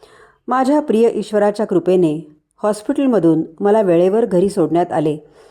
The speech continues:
व काहीही समस्या न येता मी माझ्या घरी पूजेत भाग घेऊ शकले. पूजा खूप शक्तिशाली होती व श्री परमज्योती मला स्वतःच्या ताब्यात घेत असल्याचे मला कळाले. माझे लवकर बरे होणे,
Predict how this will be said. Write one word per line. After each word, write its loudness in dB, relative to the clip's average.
व -2
काहीही 2
समस्या 0
न 4
येता 2
मी -2
माझ्या 2
घरी -2
पूजेत 0
भाग -2
घेऊ 0
शकले. -6
पूजा 2
खूप -6
शक्तिशाली 0
होती -4
व 0
श्री 0
परमज्योती 0
मला 0
स्वतःच्या -2
ताब्यात 2
घेत 0
असल्याचे -2
मला 2
कळाले. -2
माझे 0
लवकर 2
बरे 2
होणे, -2